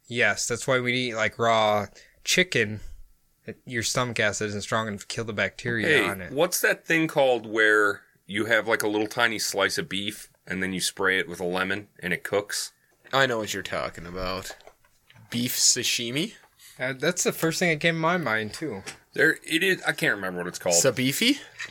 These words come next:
Speaker 2: Yeah, I think it's sabifi.
Speaker 1: But here's the other thing, too. You can eat raw beef. Or, okay, if you have a steak, you can eat it raw because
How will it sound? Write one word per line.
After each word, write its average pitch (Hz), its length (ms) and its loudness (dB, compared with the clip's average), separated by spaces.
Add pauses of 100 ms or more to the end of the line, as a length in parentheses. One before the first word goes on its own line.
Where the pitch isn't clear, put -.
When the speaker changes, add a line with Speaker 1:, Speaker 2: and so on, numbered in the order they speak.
(160)
Speaker 2:
Yeah, 117 140 -6
I 135 60 4
think 214 180 -2
it's - 180 4
sabifi. 101 380 0
Speaker 1:
But 147 120 2
here's 208 280 4
the 156 140 6
other 160 200 4
thing, 120 220 -2
too. - 160 -4
You 131 180 -2
can 180 220 0 (100)
eat 156 380 -4 (720)
raw 117 460 2 (120)
beef. 139 640 -6 (880)
Or, 120 280 2 (140)
okay, 110 340 0 (240)
if 110 140 -6
you 156 80 4
have 185 120 6
a 156 60 4
steak, - 500 2
you 131 80 -6
can 127 200 -6
eat 139 180 -2
it 117 100 2
raw 117 440 4
because 113 640 -2